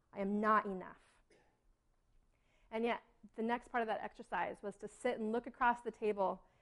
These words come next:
at the Trinity and to ask the Trinity to speak into that lie. And the thing that popped immediately into my mind,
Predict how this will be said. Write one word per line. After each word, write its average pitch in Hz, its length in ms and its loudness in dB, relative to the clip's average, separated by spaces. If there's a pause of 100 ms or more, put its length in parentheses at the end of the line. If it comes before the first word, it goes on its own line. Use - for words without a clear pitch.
(100)
at 202 140 0
the 196 80 -6
Trinity 202 600 -4 (340)
and 214 180 2
to - 140 2
ask 233 320 6
the 240 80 6
Trinity 208 420 -2
to 180 100 -4
speak - 420 -6
into 190 320 -2
that 175 260 0
lie. 165 460 -2 (1500)
And 214 260 2
the 190 60 -8 (120)
thing 294 180 6
that 202 120 4
popped - 240 0
immediately 220 720 2
into 180 240 -8
my 180 120 -2
mind, 170 500 -6